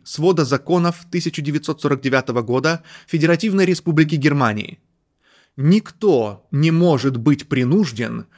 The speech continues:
к прохождению военной службы с оружием в руках против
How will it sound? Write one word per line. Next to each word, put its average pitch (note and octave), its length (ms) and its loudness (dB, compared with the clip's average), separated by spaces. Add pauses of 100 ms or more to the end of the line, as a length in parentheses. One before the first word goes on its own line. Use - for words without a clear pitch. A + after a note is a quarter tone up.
(120)
к - 120 -20
прохождению F3+ 840 0
военной D#3+ 680 0
службы D3+ 720 -2 (160)
с - 220 -14
оружием D3+ 600 2
в C3 60 -4
руках D3+ 540 -2 (680)
против D#3+ 540 2